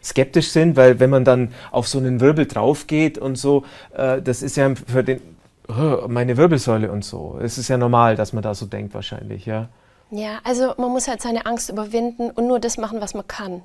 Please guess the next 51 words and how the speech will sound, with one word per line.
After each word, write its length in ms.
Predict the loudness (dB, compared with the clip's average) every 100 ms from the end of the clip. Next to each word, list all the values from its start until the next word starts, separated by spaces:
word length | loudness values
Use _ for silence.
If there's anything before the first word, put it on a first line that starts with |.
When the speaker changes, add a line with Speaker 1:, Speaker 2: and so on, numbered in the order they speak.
| -6
Speaker 2:
was 160 | -4
man 100 | -2
Speaker 1:
Mhm. 20 | -2
Speaker 2:
sich 180 | -6 -8
traut. 400 | -4 -2 -2 -4
Speaker 1:
Mhm. 40 | -4 -6 -6
Speaker 2:
Du 140 | 0
warst 200 | 0 0
halt 160 | -4 -6
ziemlich 300 | -6 -6 -4
ängstlich, 560 | -4 -4 -6 -4 -4 -4
ja, 240 | -6 -6 -12 -20 -8
weil 120 | -2
du 120 | 0 -2
auch 140 | -4
schon 340 | -4 -4 -4
früher 680 | -8 -12 -4 0 2 2 -2
Probleme 460 | -4 -10 -6 -4 -4
im 100 | -4
Rücken 360 | -4 -4 -6 -6
hattest 480 | -8 -6 -6 -6
und 200 | -6 -8 -10 -16 -18 -6
jeder 280 | -2 0
ist 140 | -2 0
halt 180 | 0 0
anders. 220 | 0 0
Also 220 | -2 -2
du 20 |
bist 160 | -4 -2
im 80 | 0
Endeffekt 480 | 0 0 -2 -4
als 140 | -6 -6
Behandler 340 | -8 -4 -4
auch 60 | -4
ein 80 | -8
Psychologe, 580 | -8 -6 -2 -2 -2 -6
ja, 220 | -6 -8 -14 -20 -20 -16 -2
äh, 200 | 0 2
Speaker 1:
Okay, 120 | 4
Speaker 2:
und, 200 | 4 4
und 80 | 4
Speaker 1:
ja. 40 |
Speaker 2:
musst 180 | 4 2
halt 120 | 2
nur 160 | 2 2
das 160 | 0
machen, 180 | 0 0
was 120 | -2
der 80 | -4
Patient 360 | -6 -8 -8 -6
zulässt. 640 | -2 -2 -2 -8 -12